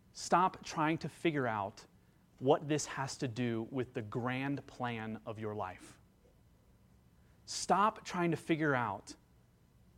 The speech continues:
if the world is ending and the ultimate cause and ultimate end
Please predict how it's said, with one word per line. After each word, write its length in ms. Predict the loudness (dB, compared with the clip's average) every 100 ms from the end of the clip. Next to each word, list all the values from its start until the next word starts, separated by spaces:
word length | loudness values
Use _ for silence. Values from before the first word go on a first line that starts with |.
| -10 -2
if 160 | 2
the 80 | 4
world 320 | 8 8 6
is 100 | 4 0
ending 460 | 0 0 -2 -6 -12 -20 _ _ -20 -20 _ _ -20 -20 _ _ -20 -20 _ -20 _ -4
and 180 | 2 4
the 140 | 4 6
ultimate 520 | 4 6 4 4 2 -8 -20 -14
cause 640 | -6 2 6 8 8 4 -4 -14 -20 _
and 120 | -2 4
ultimate 400 | 6 6 2 0 0
end 480 | 4 6 6 4